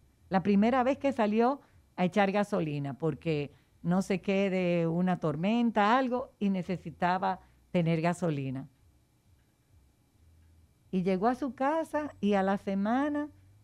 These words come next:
sus padres se infectaron estaban infec-, dieron positivo al covid diecinueve y, y murieron. O sea, pasaron los días y murieron. Y él decía, "Yo no he salido de mi casa.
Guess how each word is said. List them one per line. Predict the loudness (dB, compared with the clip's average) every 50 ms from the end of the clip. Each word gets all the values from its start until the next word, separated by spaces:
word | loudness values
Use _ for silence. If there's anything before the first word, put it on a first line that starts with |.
| _ _ _ _ _ _ _
sus | -4 -4 -4
padres | -2 0 2 4 4 4 2 2 0 0 -2 -4 -4 -8 -12 -20 -20 -20 -20 _ _ _ _ _ _ _ _ _ _ -6
se | -2 0 2 2
infectaron | 2 0 0 0 -2 -4 -4 -8 _ -20 -10 -4
estaban | -4 -2 0 2 2 2 2 2 0
infec-, | 0 0 0 -2 -4 -6 -6 -2
dieron | 0 2 2 2 2
positivo | 0 0 0 0 -2 -2 0 0 0 0
al | 0 0 0 0
covid | 0 0 2 2 2
diecinueve | 2 0 0 -2 -2 -2 0 0 2 2 2 0 0 -2 -4 -6 -8 -14 -20 -20 -20 _ _ _ _ _ _ _ -20 _ _ _ _ _ _ -20 -20 -20 -20 -20 -16 -8 -6
y, | -4 -2 -2 -2 -2 -2 -4 -4 _
y | 0 2
murieron. | 4 4 4 4 4 4 2 2 2 0 -2 -6 -8 -12 -14 -16
O | -12
sea, | -6 -4 -2 -2 -2 -2
pasaron | -2 -2 0 0 0 2 2 2 2
los | 2 2 2
días | 2 2 2 2 2 2
y | 2
murieron. | 2 2 2 0 0 0 -2 -2 -2 -4 -6 -8 -12 _ _ -20 _ _ _ _ _ _ _
Y | -4
él | -2 0
decía, | 0 -2 -2 0 0 0 0
"Yo | 0 0 0
no | 0 0 0
he | 0
salido | -2 -2 -4 -4 -4 -4 -4 -4 -4
de | -4 -4
mi | -4 -4 -6
casa. | -6 -8 -8 -8 -10 -10 -14 -20 -20